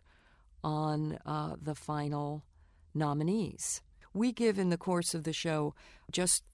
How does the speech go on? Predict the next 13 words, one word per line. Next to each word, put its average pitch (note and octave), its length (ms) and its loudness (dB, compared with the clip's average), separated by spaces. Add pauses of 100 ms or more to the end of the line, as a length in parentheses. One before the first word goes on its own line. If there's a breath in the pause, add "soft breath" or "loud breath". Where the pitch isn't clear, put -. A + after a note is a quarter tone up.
(120)
thirteen G#3 420 2
awards F#3 800 0 (140)
and E3 260 4
then D#3+ 180 2
the D#3 80 2
Life D3+ 300 0
Achievement D3+ 440 -2
Award. C3+ 460 -6 (100)
We D#3 180 -6
give D3+ 300 -4 (100)
eight F#3 200 0
in G3 120 0
television F3 800 -2